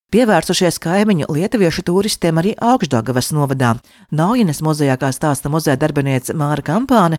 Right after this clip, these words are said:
šobrīd vēl nelielos daudzumos pieejami bukleti lietuviešu valodā par kopīgu starpvalstu turisma maršrutu, kas stāsta par Pirmā pasaules kara vēsturi,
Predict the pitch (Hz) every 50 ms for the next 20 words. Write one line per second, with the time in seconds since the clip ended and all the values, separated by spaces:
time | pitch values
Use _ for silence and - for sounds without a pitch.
0 | - - _ _ - - 247 190 185 165 - 170 160 170 202 196 180 165 156 147
1 | 139 135 143 147 185 220 202 226 196 180 151 - - 175 170 165 156 143 156 190
2 | 226 - 196 - 165 170 180 175 - 156 151 143 - - 175 175 190 165 156 147
3 | 147 147 - 151 - - 220 214 - 170 160 143 147 - - - - 165 156 147
4 | - - - - 170 180 190 185 - 160 147 147 143 - - - - 143 - 143
5 | - - - 180 160 - - 147 156 147 - 190 190 180 170 147 - - 165 190
6 | - - - 147 113 110 - - 151 139 131 135 127 127 127 131 - - - 123